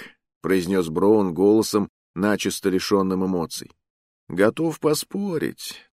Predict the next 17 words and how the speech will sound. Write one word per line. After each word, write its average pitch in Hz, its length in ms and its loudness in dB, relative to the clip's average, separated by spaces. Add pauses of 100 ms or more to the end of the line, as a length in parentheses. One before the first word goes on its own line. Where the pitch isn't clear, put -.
ты 139 140 -2
даже 160 320 0
не 165 140 0
знал, 165 380 -2
что 101 280 2
медведь 98 480 0
сделал 82 500 0
это 85 200 -4
со 87 220 -4
мной. 85 460 -8 (640)
Он 202 240 -4
готов 170 480 2
был 202 240 -2
позавтракать 110 960 0
всей 98 560 0
моей 113 400 2
головой, 127 840 0